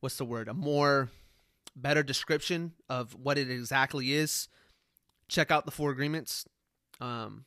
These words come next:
you could, my, my advice to you is to purchase it on Amazon. It's the, it's the cheapest place to buy all the books, all, all your books, in my opinion.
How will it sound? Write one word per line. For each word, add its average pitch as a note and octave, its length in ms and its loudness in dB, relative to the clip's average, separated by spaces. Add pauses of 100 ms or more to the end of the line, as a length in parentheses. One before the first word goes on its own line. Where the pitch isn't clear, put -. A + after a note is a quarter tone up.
(120)
you A#2+ 120 -16
could, C3 160 -8 (140)
my, B2 240 -2
my C3+ 160 2
advice C3+ 280 2
to C3+ 60 -4
you C#3 80 2
is B2+ 60 -4
to C3 60 -8
purchase C3+ 360 -4
it A#2+ 100 -2
on A#2 140 -6
Amazon. C3 420 -2
It's A2+ 140 -8
the, A2 200 -6 (580)
it's - 80 -16
the A#2 60 -10
cheapest B2+ 300 -8
place C3 200 -4
to B2+ 60 -10
buy A#2+ 200 0
all A#2+ 160 2
the A#2+ 80 -4
books, B2+ 340 -2
all, B2+ 200 0
all C#3+ 200 8
your C3 120 4
books, C#3 280 -2
in C3 60 -6
my C3 100 -2
opinion. C#3+ 340 -4